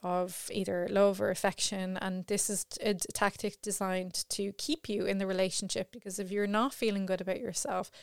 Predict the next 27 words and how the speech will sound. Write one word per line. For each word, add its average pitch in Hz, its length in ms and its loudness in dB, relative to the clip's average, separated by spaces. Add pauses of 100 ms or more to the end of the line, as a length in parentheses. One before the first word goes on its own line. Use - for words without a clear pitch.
(420)
and 202 100 0
if 185 80 0
you're 208 100 2
constantly - 480 0
told 196 300 4
nobody 185 380 0
else 185 380 2
will 190 120 2
want 247 320 0
you, 196 260 0
you 208 200 -4
may 240 200 4
start 214 300 2
believing 214 400 0
that. 185 280 -4
So - 120 0
therefore, 196 260 2
you're 190 100 2
more 190 200 4
likely 185 280 -2
to - 140 -4
stay 185 440 4
in 175 100 0
the 180 100 -2
relationship 185 680 -4
as - 100 -8
well. - 240 -6